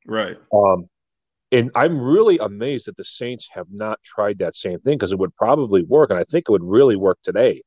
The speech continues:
Speaker 2: You know,
Speaker 1: Right.
Speaker 2: the, the combination of Sanders, Kamara, and, um, Latavius
Speaker 1: Mm-hmm.
Speaker 2: would be an amazing friggin' backfield. Um, but, uh, it w-, do you think if they used him like that, we would actually blow the Vikings out and the Panthers next week? I mean, not that they're gonna do it, but if it did happen.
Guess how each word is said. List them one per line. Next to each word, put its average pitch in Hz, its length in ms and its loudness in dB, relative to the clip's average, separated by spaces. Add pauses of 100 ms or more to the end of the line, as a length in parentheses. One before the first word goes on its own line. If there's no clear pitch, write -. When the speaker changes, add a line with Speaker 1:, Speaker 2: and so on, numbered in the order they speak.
(480)
Speaker 2:
You 104 100 2
know, 101 120 6
Speaker 1:
Right. 95 180 2
Speaker 2:
the, 110 120 2
the 107 120 -4
combination 120 520 0
of - 80 -8
Sanders, 120 580 -4
Kamara, 107 580 0
and, 101 280 -4
um, 82 360 -2 (220)
Latavius 110 640 0 (440)
Speaker 1:
Mm-hmm. 92 180 -14
Speaker 2:
would 110 140 2
be 110 220 2
an 95 100 -2
amazing 98 640 0
friggin' 92 340 -2
backfield. 95 480 -2 (540)
Um, 87 400 2 (400)
but, 107 140 4
uh, 90 300 2 (300)
it 127 200 -2
w-, 139 320 -2
do 123 100 -10
you 190 120 0
think 233 180 -2
if - 80 -4
they 107 100 2
used 120 320 -2
him 110 120 0
like 98 200 -2
that, 95 240 -2
we 104 100 -6
would 98 220 -6
actually 104 360 -6
blow 101 280 2
the 117 80 0
Vikings 90 460 -4
out 92 200 2
and 98 160 -4
the 95 60 -8
Panthers 104 400 -4
next 82 180 -10
week? - 200 -18 (400)
I - 40 -2
mean, 123 120 2
not 147 160 2
that 127 80 -4
they're 117 80 -4
gonna 104 180 -2
do 120 160 0
it, 80 60 -2
but 101 100 -4
if 117 100 -6
it 95 120 -10
did 113 160 -2
happen. 104 300 -4